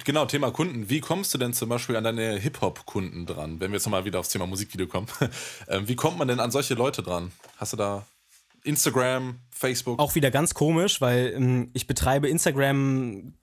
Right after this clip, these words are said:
Speaker 2: fast gar nicht irgendwie. Ich hab keine S-, ich mach nie Stories oder poste auch ganz, ganz selten mal irgendwie Sachen. Äh, ich glaube halt, wie gesagt, wenn du, ähm, so ein Typ bist, der mit Leuten,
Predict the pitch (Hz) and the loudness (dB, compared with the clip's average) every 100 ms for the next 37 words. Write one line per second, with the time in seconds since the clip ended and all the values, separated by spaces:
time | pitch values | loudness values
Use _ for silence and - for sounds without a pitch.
0 | _ _ _ - - - - - 110 123 | _ _ _ -8 -4 0 0 2 0 2
1 | 160 165 143 147 143 135 - 127 131 - | 2 0 0 0 2 0 -2 0 0 -2
2 | - - 131 - 143 143 - - 131 143 | -4 -2 -2 -2 -2 0 0 2 4 4
3 | 143 139 131 123 123 123 120 - - - | 4 2 2 2 4 2 0 -8 -14 -8
4 | - 139 160 - 143 - 135 156 - 135 | 2 4 4 4 2 2 0 0 0 0
5 | - 131 139 135 123 120 117 127 156 139 | 2 0 2 0 2 2 2 2 2 2
6 | 131 117 117 120 117 - - - - - | 0 2 2 4 2 -2 -16 -16 -16 -18
7 | - - - - - _ _ _ _ - | -20 -20 -20 -20 -20 _ _ _ _ -4
8 | - 135 190 190 165 165 139 143 156 135 | 2 4 4 4 2 0 2 2 4 2
9 | 143 147 147 143 135 131 131 135 135 127 | 2 4 4 4 4 4 2 2 0 2
10 | - 233 247 247 151 135 135 135 135 165 | 2 2 2 2 2 2 2 2 2 2
11 | 170 151 143 123 | 2 2 2 -2